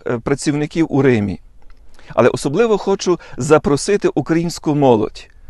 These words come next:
потужно промовити голосом надії з України і для України до цілого католицького світу, до ваших ровесників, які з різних куточків світу приїдуть на ці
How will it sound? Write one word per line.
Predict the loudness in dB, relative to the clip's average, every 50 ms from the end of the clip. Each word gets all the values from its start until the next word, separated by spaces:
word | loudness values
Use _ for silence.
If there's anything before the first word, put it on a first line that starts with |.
| -18 -18 -18 -14 -6
потужно | -2 -2 -2 0 0 -2 -2 -2 -2 -2 -2 -4
промовити | -2 -2 0 0 2 4 4 4 4 4 0 -2 -4 -6 -8 -10 -10 -12 -18 -20 -20 -20 -20 -18 -12
голосом | -8 -6 0 4 4 6 6 4 0 -2 -4 -2 0 0 0 0 -2 -4 -2
надії | 0 2 2 2 2 0 0 -2 -2 -2 -2 0 0 0 -2 -2 -6 -14 -20 -20 -20 -12 -6
з | -2 0 0 0 0 0 0
України | -2 -2 0 0 0 2 2 0 0 -2 -2 -2 -4 -4 -6 -8 -12 -6 -2
і | -2 0
для | 0 2 2 2 2
України | 2 0 -2 -2 0 0 2 2 2 0 0 0 0 -2 -2 -4 -8 -16 -20 -20 -20 -18 _ -4
до | -4 -4
цілого | -2 -2 0 0 2 2 2 2 2 2 0 0 -2 -8 _ _ -10 -4
католицького | -4 0 2 2 2 2 0 -2 -4 -4 -2 -2 -2 -4
світу, | -6 -6 -6 -4 -4 -6 -6 -10 -14 -14 -16 -20 _ _ _ -20 -20 -10 -4
до | -2
ваших | 0 0 0 0 -4 -6 -6 -8 -20 -20 -20 -10 -2
ровесників, | 0 2 4 6 4 4 2 0 -4 -4 -4 -2 -2 -4
які | -4 -2 -2 -2 -2
з | -2 _
різних | -6 -4 -4 -4 -4 -4 -6 -6
куточків | -4 -4 -4 -4 -4 -4 -4 -4 -4 -4
світу | -4 -6 -8 -6 -6 -4 -4 -4 -4 -6 -14 -8 -2
приїдуть | 0 2 2 2 0 0 -4 -4 -4 -6 -8 -8 -10 -16 -20 -20 -20 -20 -10 -4
на | -2 -2 0
ці | 0 -2 -2 -2 -2 -2